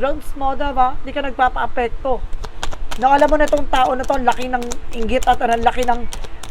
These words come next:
um, galit sa'yo or something. No, it's a very negative aura. And this is something, the Moon card. No, at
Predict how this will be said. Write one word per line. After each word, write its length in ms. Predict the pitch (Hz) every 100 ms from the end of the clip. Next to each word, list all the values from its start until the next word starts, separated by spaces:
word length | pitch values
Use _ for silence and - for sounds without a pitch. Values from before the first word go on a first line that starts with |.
| 226
um, 260 | 226 226 220 190
galit 400 | 240 240 240 -
sa'yo 240 | 269 233
or 0 |
something. 400 | 233 262 277 269 277 - - - -
No, 160 | 254
it's 160 | 294 302
a 80 | 311
very 400 | 214 254 262 254
negative 640 | 226 240 240 254 262 269 - - - - - - - -
aura. 560 | 247 247 233 226 185 -
And 160 | 226
this 100 | 247
is 60 | 277
something, 240 | 277 262
the 80 | 240
Moon 240 | 233 247 214
card. 320 | 208 170 147 - - -
No, 160 | 233
at 80 | 269